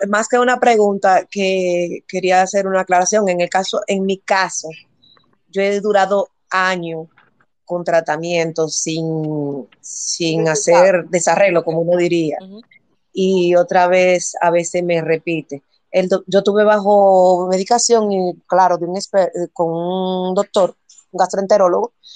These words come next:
Speaker 2: De acuerdo.
Speaker 1: y él me dijo que yo siempre iba a tener los síntomas, que
Speaker 2: Reflujo,
Speaker 1: me,
Speaker 2: sí.
Speaker 1: lo que me aconsejó que no,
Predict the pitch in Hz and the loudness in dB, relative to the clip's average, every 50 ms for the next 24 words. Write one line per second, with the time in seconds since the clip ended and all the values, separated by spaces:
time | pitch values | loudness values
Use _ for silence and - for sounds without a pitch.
0 | - - - 180 175 - - 185 190 196 202 202 214 233 240 220 214 226 220 208 | -20 -16 -14 -14 -14 -8 -4 -2 2 2 2 2 2 2 2 2 2 0 0 0
1 | - 196 180 190 190 - - 202 196 202 196 - _ _ _ - 202 202 196 190 | -2 -2 -2 -2 -6 -4 -4 -4 -4 -4 -4 -10 _ _ _ -4 0 2 2 2
2 | 190 - 190 190 185 185 190 190 190 190 190 185 180 180 175 170 165 - - - | 2 0 -2 0 0 -2 -2 -2 0 0 2 2 2 2 0 -2 -4 -8 -10 -8
3 | 226 233 240 226 202 185 170 170 170 165 - 170 170 165 165 165 165 160 185 208 | -6 -4 -4 -2 -2 -2 -2 -2 -4 -4 -4 -4 -2 -2 0 -2 0 0 -2 -2
4 | 180 190 185 - - 190 185 - 196 190 185 - 190 185 - 185 180 185 190 208 | -2 -6 -8 -6 -4 -4 -4 -2 -2 -2 -2 -2 -2 -2 0 2 2 2 2 0
5 | 214 202 - 190 | -2 -2 0 -2